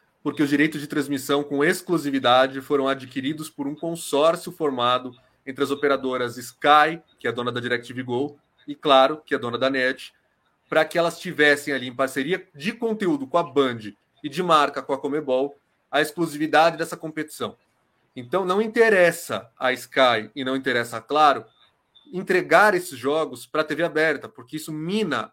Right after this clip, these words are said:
a venda de pay-per-view. E no, nesse ano de dois mil e vinte e um, por exemplo, eles tiveram um número de assinantes bastante relevante, chegou a tá mais de duzentos mil em vários momentos,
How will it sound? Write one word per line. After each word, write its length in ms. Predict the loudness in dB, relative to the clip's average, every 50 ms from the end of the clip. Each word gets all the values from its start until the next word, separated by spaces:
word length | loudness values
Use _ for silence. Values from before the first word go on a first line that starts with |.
| _ -6
a 120 | -2 -2
venda 360 | -2 -2 -2 -4 -4 -4 -4 -8
de 100 | -8 -8
pay-per-view. 540 | -10 -6 -4 -4 -6 -6 -6 -10 -12 -12 _ _ _ _ _ _ _ _ -12
E 80 | -8
no, 120 | -4 -4 -4
nesse 340 | -2 0 0 0 2 2 0
ano 160 | 0 0 0
de 60 | -2
dois 160 | -4 -4 -4
mil 80 | -4 -8
e 40 | -10
vinte 140 | -10 -10
e 60 | -10 -10
um, 40 |
por 140 | -8 -6 -8
exemplo, 400 | -8 -4 -2 -2 -2 -2 -4 -6
eles 100 | -8 -8
tiveram 400 | -8 -6 0 2 2 2 2 -2
um 440 | -6 -8 -10 -10 -8 -8 -8 -8 -6
número 400 | -2 0 0 0 0 0 0 0
de 100 | -2 -4
assinantes 460 | -4 -4 -4 -2 -2 -2 -2 -6 -10
bastante 840 | -4 -2 -2 -2 -2 -6 -12 _ 2 2 2 2 2 -4 -8 -8 -4
relevante, 720 | -4 -2 -4 -4 -6 -2 0 2 2 2 0 -2 -6 -12
chegou 260 | -8 -8 -4 0 0
a 60 | 0
tá 340 | 0 2 4 6 6 4 2 -4 _ _ _ _ _ -4
mais 280 | 0 2 2 2 0
de 60 | -2
duzentos 460 | -6 -8 -4 -2 -2 -2 -2 -4 -10 -10
mil 280 | -6 -6 -6 -4 -6
em 80 | -6 -4
vários 320 | 2 4 4 4 2 0
momentos, 680 | -6 -8 -8 -6 -6 -6 -6 -6 -8 -12 -16 -18 -18